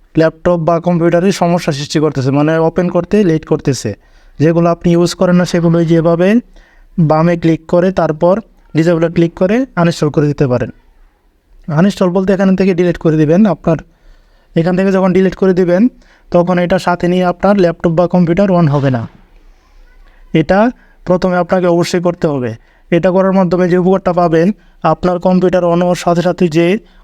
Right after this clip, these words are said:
অপ্রয়োজনীয় সফটওয়্যারগুলো আছে, সেগুলো অফ থাকবে। এটা আপনি অবশ্যই করে নেবেন। তারপর যে দ্বিতীয় বিষয়টা দেখাবো, সেটা হচ্ছে ভিজুয়াল ইফেক্টস। ভিজুয়াল ইফেক্টসগুলা যখন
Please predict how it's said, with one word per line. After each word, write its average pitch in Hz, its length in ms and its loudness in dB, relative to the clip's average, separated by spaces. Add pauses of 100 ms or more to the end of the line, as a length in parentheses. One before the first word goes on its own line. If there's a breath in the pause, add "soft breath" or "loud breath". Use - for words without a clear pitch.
অপ্রয়োজনীয় 185 680 2 (380 soft breath)
সফটওয়্যারগুলো 180 640 0
আছে, 175 360 0 (400 soft breath)
সেগুলো 170 460 0 (520 soft breath)
অফ 160 180 2 (140)
থাকবে। 123 340 0 (1040)
এটা 165 220 0
আপনি 208 340 4
অবশ্যই 175 480 0
করে 180 140 2
নেবেন। 147 280 0 (1120 soft breath)
তারপর 156 440 0
যে 175 140 0
দ্বিতীয় 180 300 0
বিষয়টা 190 320 -2
দেখাবো, 180 320 -2
সেটা 175 240 -4
হচ্ছে 180 200 -2
ভিজুয়াল 165 380 0
ইফেক্টস। 147 400 -4 (580 soft breath)
ভিজুয়াল 175 380 2
ইফেক্টসগুলা 185 640 0 (440 soft breath)
যখন 175 200 0